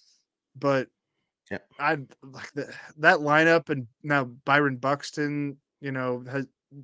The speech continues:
Speaker 1: his durability is, even though they've, like, protected him by putting him in the D H spot, even though they have a lot of other players
Speaker 2: Right.
Speaker 1: they could rotate through the D H spot, he's having some injury issues again.
Speaker 2: Yeah.
Speaker 1: That's, it's a team that could kind of fall apart a little bit,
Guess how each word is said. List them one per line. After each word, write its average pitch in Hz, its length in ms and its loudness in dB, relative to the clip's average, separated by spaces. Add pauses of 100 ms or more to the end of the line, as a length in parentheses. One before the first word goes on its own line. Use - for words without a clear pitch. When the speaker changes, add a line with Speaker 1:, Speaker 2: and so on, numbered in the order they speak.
(180)
Speaker 1:
his 135 260 -2
durability 131 640 2
is, 127 480 -6
even 151 260 2
though 156 160 8
they've, 156 240 6
like, 139 180 2
protected 151 520 -2
him 156 220 0
by 143 100 2
putting 147 280 -2
him 143 180 -4
in 143 120 -4
the 139 80 2
D 135 220 0
H 139 180 0
spot, 143 300 0
even 139 140 0
though 143 80 0
they 135 100 0
have 131 80 0
a 123 40 -6
lot 123 220 -2
of 139 80 -6
other 135 140 -4
players 135 300 0
Speaker 2:
Right. 131 80 -4
Speaker 1:
they 131 100 -6
could 147 260 -2
rotate 135 460 -4
through 139 120 -8
the 135 100 -4
D 135 140 -4
H 135 120 -2
spot, 127 240 -6
he's 135 320 -4 (560)
having 143 280 2
some 139 180 -4
injury 135 360 0
issues 127 380 -4
again. 127 500 -2 (140)
Speaker 2:
Yeah. 110 320 6 (480)
Speaker 1:
That's, 180 240 0
it's 226 220 4
a 247 60 0
team 233 280 2
that 214 140 8
could 165 160 2
kind 156 320 2
of 139 100 -2 (220)
fall 143 340 2
apart 117 500 -4
a 123 40 -6
little 120 240 -4
bit, 117 280 -6